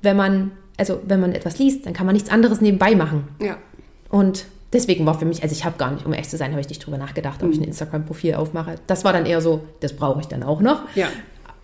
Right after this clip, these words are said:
Speaker 1: Aber ich hab nicht drüber nachgedacht, ich starte jetzt einen Blog, weil ich mir dachte, das liest sich eh keiner durch.
Speaker 2: Ja, ja, also ich kann das total nachvollziehen. Ich höre gerne Podcasts bei Hausarbeit oder wenn ich im
Speaker 1: <laughs>
Speaker 2: Auto unterwegs bin. Wobei ich manchmal, ähm, weil du sagtest, man kann da ja nicht weiterlesen, manche Sachen, wenn mich Bücher sehr fesseln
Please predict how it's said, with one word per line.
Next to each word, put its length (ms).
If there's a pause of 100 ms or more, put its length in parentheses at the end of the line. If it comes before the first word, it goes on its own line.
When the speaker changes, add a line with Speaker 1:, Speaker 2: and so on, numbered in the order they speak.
Speaker 1:
Aber 360
ich 120
hab 100
nicht 280
drüber 140
nachgedacht, 400
ich 60
starte 200
jetzt 140
einen 80
Blog, 160
weil 80
ich 60
mir 60
dachte, 120
das 140
liest 180
sich 200
eh 60
keiner 280
durch. 380 (600)
Speaker 2:
Ja, 220 (220)
ja, 200
also 180
ich 100
kann 160
das 120
total 220
nachvollziehen. 480
Ich 120
höre 160
gerne 240
Podcasts 440
bei 140
Hausarbeit 560
oder 160
wenn 120
ich 100
im 120
Speaker 1:
<laughs> 60
Speaker 2:
Auto 240
unterwegs 480
bin. 200 (440)
Wobei 320
ich 100
manchmal, 640 (460)
ähm, 240
weil 100
du 80
sagtest, 460
man 160
kann 160
da 80
ja 100
nicht 160
weiterlesen, 540
manche 260
Sachen, 540
wenn 160
mich 180
Bücher 280
sehr 160
fesseln 480